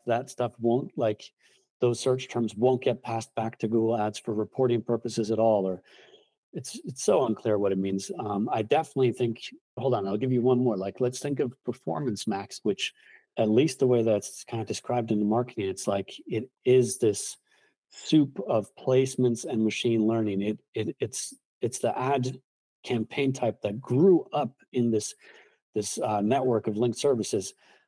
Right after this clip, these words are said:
and is designed to maximize that. The, the idea being that, you know, the A I has this audience graph and a product graph, and it's, and it's, you know, these user specific signals and auction time signals, and, and it's gonna find this perfect blend of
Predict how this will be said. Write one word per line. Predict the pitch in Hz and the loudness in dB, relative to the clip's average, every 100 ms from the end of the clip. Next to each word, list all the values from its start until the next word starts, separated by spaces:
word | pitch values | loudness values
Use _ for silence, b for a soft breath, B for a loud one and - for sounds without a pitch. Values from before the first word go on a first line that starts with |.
| b | b
and | 120 | 0
is | 113 | 0
designed | - 104 127 139 | 0 2 2 2
to | 131 | 0
maximize | 123 123 - 95 87 | 0 -2 -4 -6 -6
that. | 95 90 107 | -8 -6 -4
The, | 110 135 | -4 -2
the | 110 | -2
idea | 113 113 113 | 0 2 2
being | 123 120 110 | 4 2 4
that, | 107 - - | 0 -2 -8
you | 220 117 | -4 -2
know, | 107 | -2
the | 113 120 | -2 -2
A | 120 120 | 0 0
I | 117 120 113 | 0 -2 -2
has | 123 107 | -2 -2
this | 113 - - b b b - | -2 -4 -12 b b b 0
audience | 139 143 143 131 | 2 4 2 -2
graph | - 131 120 117 110 | 0 2 2 0 -2
and | 98 | -8
a | 98 | -8
product | - 135 127 127 _ | -4 -2 -2 -4 _
graph, | 131 - 117 113 107 | -2 -2 -2 -4 -4
and | 104 | -4
it's, | - - | -6 -6
and | 104 | -6
it's, | 92 - - - 196 | -6 -8 -12 -18 -10
you | 170 | -4
know, | 104 98 | -2 -2
these | 101 98 - - | -2 -4 -6 -2
user | 131 143 139 | 0 2 2
specific | 127 123 117 120 113 | 0 -4 0 0 2
signals | - 117 113 107 | 2 2 2 0
and | 95 - | -2 -2
auction | 135 135 123 | -2 0 0
time | 117 107 | 0 0
signals, | 117 110 107 104 | 0 2 2 2
and, | 95 92 B B B | 0 -4 B B B
and | 107 | -8
it's | 104 - | -6 0
gonna | 147 127 | 2 2
find | 135 123 120 | 2 2 2
this | 104 - - _ _ _ _ | 0 -2 -12 _ _ _ _
perfect | 196 180 156 127 _ - | 2 2 0 -4 _ 0
blend | 127 139 139 135 135 | 4 4 2 0 0
of | 113 107 104 | -2 -2 -4